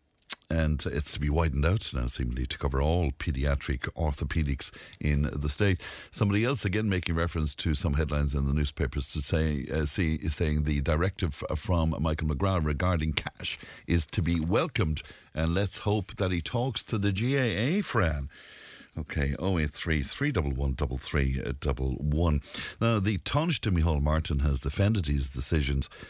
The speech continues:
uh, during the pandemic and insists that he won't engage in sound bites discussion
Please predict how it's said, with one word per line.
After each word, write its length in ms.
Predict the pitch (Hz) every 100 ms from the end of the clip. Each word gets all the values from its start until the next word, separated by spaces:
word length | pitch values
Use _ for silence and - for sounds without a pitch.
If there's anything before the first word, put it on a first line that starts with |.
| - - 82
uh, 120 | 73
during 360 | 73 101 90
the 80 | 73
pandemic 680 | - 82 76 85 82 120 -
and 140 | 78
insists 500 | 71 - 143 101 -
that 160 | - 90
he 100 | 85
won't 360 | 82 135 175 101
engage 500 | 76 71 67 65 69
in 100 | 69
sound 520 | - 107 120 101 65
bites 420 | 73 67 - - - - - -
discussion 580 | - 73 - 85 - 76